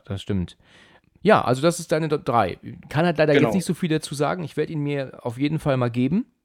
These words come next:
Speaker 1: Und,
Speaker 2: Mhm.
Speaker 1: ähm, ja, aber bin gespannt, wie's bei dir weitergeht. Dann nenn ich dir jetzt mal meine drei, ja?
Speaker 2: Mhm.
Speaker 1: Und da hab ich auch lange überlegt, was soll ich da nennen? Aber, ähm, ich bin dann tatsächlich auf Minority Report gekommen.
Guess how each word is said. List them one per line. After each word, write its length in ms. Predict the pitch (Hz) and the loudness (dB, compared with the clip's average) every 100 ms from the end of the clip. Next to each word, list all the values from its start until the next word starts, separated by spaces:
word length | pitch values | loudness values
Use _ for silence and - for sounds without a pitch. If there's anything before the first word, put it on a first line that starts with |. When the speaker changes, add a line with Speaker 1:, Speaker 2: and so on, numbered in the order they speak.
| _ _ - _ - | _ _ -20 _ -2
Speaker 1:
Und, 560 | 139 143 147 202 - - | 2 2 2 -2 -8 -4
Speaker 2:
Mhm. 60 | |
Speaker 1:
ähm, 560 | 135 135 135 131 135 143 | 0 0 0 -4 -6 -4
ja, 200 | 185 - | 0 2
aber 280 | - 151 147 | 2 0 0
bin 240 | 202 165 | 0 -2
gespannt, 520 | 202 - 180 196 233 - | -2 -2 -2 -2 -6 -8
wie's 100 | 202 | -4
bei 120 | 202 | 0
dir 140 | 190 | 2
weitergeht. 520 | 165 135 98 95 175 - _ _ _ _ _ _ _ _ _ _ - | 4 4 2 -2 -4 -8 _ _ _ _ _ _ _ _ _ _ -12
Dann 180 | 101 | -8
nenn 120 | 101 139 | -6 -6
ich 100 | - | -2
dir 80 | |
jetzt 160 | 170 - | -2 0
mal 80 | 135 | 0
meine 220 | 123 170 | 2 2
drei, 260 | 113 87 82 | 2 2 0
ja? 200 | 80 160 220 _ _ _ _ _ | 2 0 0 _ _ _ _ _
Speaker 2:
Mhm. 340 | 113 117 151 233 - - | -8 -4 -4 -6 -10 -8
Speaker 1:
Und 80 | 113 | -4
da 40 | |
hab 80 | 113 | -2
ich 120 | 120 | 0
auch 100 | 110 | 0
lange 180 | 117 135 | 0 0
überlegt, 540 | 110 104 156 - - _ _ _ _ - | 0 0 -2 -4 -16 _ _ _ _ -12
was 380 | - 143 - - | -4 -4 -4 -10
soll 160 | - 135 | -6 -6
ich 80 | 131 | -4
da 180 | 123 117 | -2 0
nennen? 360 | 110 120 143 - _ _ _ _ _ _ | 0 -2 -4 -8 _ _ _ _ _ _
Aber, 520 | 110 120 131 127 120 | -2 2 6 6 6
ähm, 380 | 123 117 110 107 | 4 2 2 -2
ich 220 | - 110 - | -6 -10 0
bin 200 | 120 117 | 2 4
dann 220 | 110 107 | 2 2
tatsächlich 600 | 107 98 101 - 98 - | 0 0 -2 -2 -6 -2
auf 220 | 92 90 | -4 0
Minority 600 | 95 98 110 147 120 - | 2 4 8 8 6 0
Report 460 | 87 87 85 78 - | -6 -6 -8 -10 -12
gekommen. 440 | 78 - 57 53 | -14 -12 -14 -16